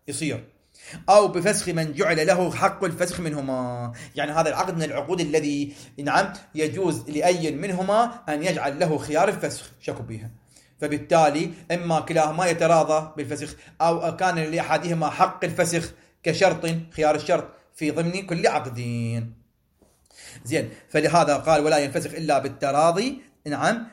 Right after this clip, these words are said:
بتراضي المتصالحين بالفسخ، أو بفسخ من جعل له الحق الفسخ منهما في ضمن الصلح. يعني هنا شو يريد يبين سيد الله حفظه؟ يريد يبين ترى هنا العقد الصلح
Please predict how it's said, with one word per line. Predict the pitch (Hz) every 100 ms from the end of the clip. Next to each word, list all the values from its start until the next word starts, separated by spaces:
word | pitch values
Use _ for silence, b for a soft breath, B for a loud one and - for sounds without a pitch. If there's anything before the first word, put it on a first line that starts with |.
| _ 151
بتراضي | 151 156 165 139
المتصالحين | 135 135 139 135 131 160 202
بالفسخ، | 156 123 170 160 - 143 135 127 123 120 120 B B -
أو | 190 165
بفسخ | 156 202 202 165
من | 151 147 139
جعل | 196 160 151 156
له | 170
الحق | 156 185 180 151
الفسخ | - 180 160
منهما | 143 143 180 202
في | 151
ضمن | 170 247
الصلح. | 240 - 135 127 113 - _ B B B -
يعني | 160 170
هنا | 208 254
شو | 202
يريد | 247
يبين | 220 185 165
سيد | 165 151
الله | 143
حفظه؟ | 135 123 127 120 B B
يريد | 170 185
يبين | 202 233 170
ترى | 180 175
هنا | 165 208 269 262 240 233 -
العقد | 156 220 240 220
الصلح | 233 240 226 214 202 190